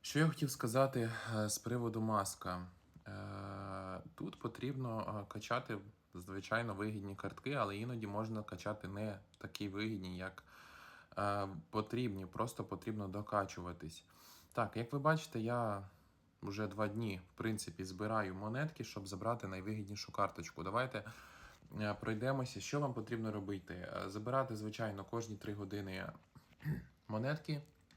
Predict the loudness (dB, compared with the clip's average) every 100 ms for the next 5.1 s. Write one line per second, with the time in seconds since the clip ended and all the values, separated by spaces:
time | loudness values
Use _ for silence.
0 | _ -4 0 2 4 4 2 -4 -10 -20
1 | -20 -14 -4 -2 0 -2 0 0 2 0
2 | 0 0 -6 -20 -20 _ -20 -20 -20 -20
3 | -20 -20 _ _ _ _ -8 0 2 4
4 | 4 4 4 4 4 4 2 2 0 -2
5 | -6